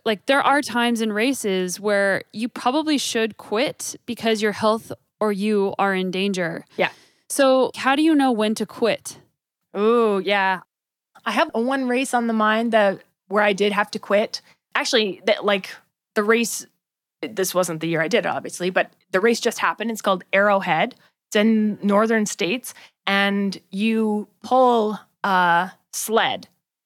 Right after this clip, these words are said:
Speaker 2: Like, it's, like, of all your supplies for about, like, you need supplies for about three days, and you have a sled attached to you, and you pull it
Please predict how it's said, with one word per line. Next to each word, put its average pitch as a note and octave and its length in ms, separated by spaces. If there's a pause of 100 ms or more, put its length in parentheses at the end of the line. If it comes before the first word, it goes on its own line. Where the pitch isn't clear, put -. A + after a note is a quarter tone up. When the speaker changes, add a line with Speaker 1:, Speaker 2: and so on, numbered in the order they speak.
(160)
Speaker 2:
Like, F#3 220
it's, - 340 (340)
like, F#3 180
of A#3 240
all A#3+ 180
your C4+ 180
supplies G3+ 760
for G#3+ 140
about, G3+ 420
like, F3+ 200
you G#3+ 120
need G#3 260
supplies F3+ 380
for F#3+ 80
about F3+ 200
three F3+ 520
days, D#3 480 (260)
and G3 140
you F#3 80
have F3+ 180
a F3 60
sled G#3+ 340
attached - 440
to F3 60
you, D3+ 120
and D#3 120
you E3 100
pull F3+ 260
it E3+ 140